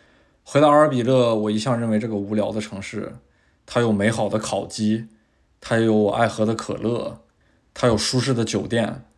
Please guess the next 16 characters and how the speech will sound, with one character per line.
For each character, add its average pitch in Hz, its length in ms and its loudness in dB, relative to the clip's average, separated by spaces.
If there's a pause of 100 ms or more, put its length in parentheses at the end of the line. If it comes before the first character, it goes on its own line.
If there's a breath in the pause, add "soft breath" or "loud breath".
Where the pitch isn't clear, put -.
在 - 140 -8
酒 98 160 -2
店 117 180 2
里 107 60 2
面 101 260 -2
可 - 160 -8
以 110 80 0
美 98 240 -2
好 104 200 -4
的 104 100 -6
洗 - 240 -6
一 - 60 -14
个 101 100 -4
热 107 160 -2
水 - 220 -10
澡。 - 240 -10